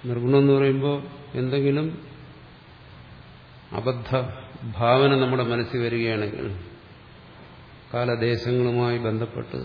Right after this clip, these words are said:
അതിനെ നിഷേധിക്കും, അത് നിർഗുണമല്ല എന്ന് പറയുന്നതിലും ദോഷമില്ല.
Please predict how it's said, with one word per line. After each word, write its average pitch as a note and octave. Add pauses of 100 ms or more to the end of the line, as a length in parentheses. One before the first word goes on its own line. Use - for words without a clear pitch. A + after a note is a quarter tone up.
(100)
അതിനെ C#3
നിഷേധിക്കും, A#2+
അത് A2+
നിർഗുണമല്ല A#2+
എന്ന് -
പറയുന്നതിലും B2
ദോഷമില്ല. G#2